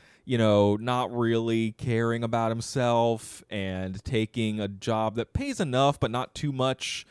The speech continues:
that they would ever, like, care about how okay his work is. Like, he's a guy who's just really embracing. If you can be really <sighs> mediocre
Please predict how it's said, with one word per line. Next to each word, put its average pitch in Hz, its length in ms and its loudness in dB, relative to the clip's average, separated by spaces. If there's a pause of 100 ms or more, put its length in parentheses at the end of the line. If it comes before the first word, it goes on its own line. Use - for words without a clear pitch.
(180)
that 123 160 -4
they 123 100 4
would 117 160 4
ever, 117 280 2
like, 113 240 0
care 107 360 -2
about 107 260 -2
how 104 420 2 (120)
okay 104 640 2
his 101 240 -2
work 101 320 0
is. 107 580 0 (320)
Like, 139 140 -2
he's 156 180 0
a 139 60 0
guy 143 480 -4
who's 120 240 -4
just 113 300 -2
really 117 800 2 (1040)
embracing. 117 960 0
If 139 140 0
you 226 120 4
can 143 380 -4 (640)
be 185 240 4
really 165 340 6
<sighs> - 0 -
mediocre 143 880 2